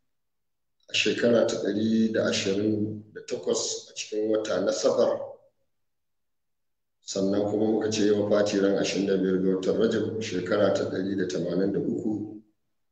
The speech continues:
Wato shi wurin da aka haife shi ana ce masa Abuwa, wuri ne tsakanin Makka da Madina, amma ya fi kusa da Madina. Saboda kamar cikin ƙasar Madina ne. Wato wurin da ake cewa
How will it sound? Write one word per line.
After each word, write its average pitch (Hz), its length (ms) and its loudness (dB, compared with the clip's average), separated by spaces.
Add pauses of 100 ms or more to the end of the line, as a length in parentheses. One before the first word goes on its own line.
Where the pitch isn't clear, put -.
(920)
Wato 87 680 -4 (180)
shi 110 260 -4
wurin 123 300 2
da 113 160 2
aka 127 120 4
haife 120 300 4
shi - 120 -2
ana 117 220 2
ce 113 140 0
masa - 320 -2
Abuwa, 95 320 2
wuri 123 200 4
ne 113 440 2
tsakanin 120 720 0 (380)
Makka 123 220 0
da 104 100 -4
Madina, 95 460 -4
amma 185 280 -2
ya - 300 2
fi - 140 -4
kusa - 240 -4
da 117 100 2
Madina. 98 560 -4 (680)
Saboda 107 360 0
kamar 104 320 -2
cikin 110 400 -2
ƙasar 120 380 4
Madina 98 400 2
ne. - 220 -6 (1160)
Wato 92 260 -2
wurin 110 340 4
da 95 60 4
ake 98 280 0
cewa 98 640 4